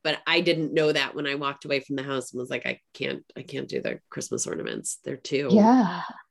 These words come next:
Speaker 1: they're too provocative. It's too much for me."
Speaker 2: Yeah.
Speaker 1: Can I ask you a question? Do you
Speaker 2: Mm-hmm.
Speaker 1: have people who have regrets about what they gave away or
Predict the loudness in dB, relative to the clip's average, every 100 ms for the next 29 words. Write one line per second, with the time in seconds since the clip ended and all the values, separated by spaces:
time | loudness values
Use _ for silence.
0 | -8 -6 -4 -4 -4 -6 -6 -6 -6 -6
1 | -6 -8 -16 _ -20 -18 -14 -6 -4 0
2 | 4 4 2 -2 -4 -8 -12 -18 -16 -16
3 | -2 4 6 6 8 8 6 4 2 2
4 | 2 2 0 2 2 6 6 6 8 8
5 | 8 4 -4 -4 0 2 0 0 -4 -2
6 | 0 0 0 -4 -2 0 0 -2 -4 -2
7 | -4 0 -2 0 0 0 -2 _ _ 4
8 | 6 6 4 0 -2 -2 -2 -4